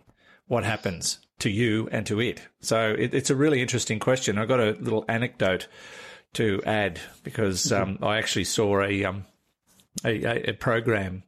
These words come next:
Speaker 1: uh, recently where that situation actually arose. So, um, um, it's, it's a bit gruesome, but I'm gonna tell it anyway. Um, <laughs> but first of all, Fred, let's start with this, um, uh, amazing story, uh, about this, uh, discovery, uh, in the form of an exoplanet.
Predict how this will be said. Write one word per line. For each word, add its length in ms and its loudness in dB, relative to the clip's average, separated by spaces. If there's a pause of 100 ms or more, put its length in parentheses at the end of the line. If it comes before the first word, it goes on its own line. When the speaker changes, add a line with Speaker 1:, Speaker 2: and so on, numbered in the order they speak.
(180)
Speaker 1:
uh, 220 2
recently 500 0
where 460 2
that 500 -4
situation 640 0
actually 320 0
arose. 500 2 (440)
So, 420 2
um, 340 0 (240)
um, 460 0
it's, 260 -4
it's 160 -4
a 60 -4
bit 180 -4
gruesome, 480 0
but 100 2
I'm 80 0
gonna 140 2
tell 220 2
it 80 2
anyway. 320 -2 (600)
Um, 360 0 (440)
<laughs> 400 -20
but 220 0
first 280 4
of 60 2
all, 200 4
Fred, 280 2
let's 400 -2
start 440 2
with 180 0
this, 380 0
um, 480 0
uh, 360 2
amazing 540 2
story, 640 2
uh, 380 2
about 320 2
this, 300 0
uh, 340 0
discovery, 800 2
uh, 220 0
in 600 -4
the 100 -2
form 300 0
of 140 2
an 80 0
exoplanet. 1000 -2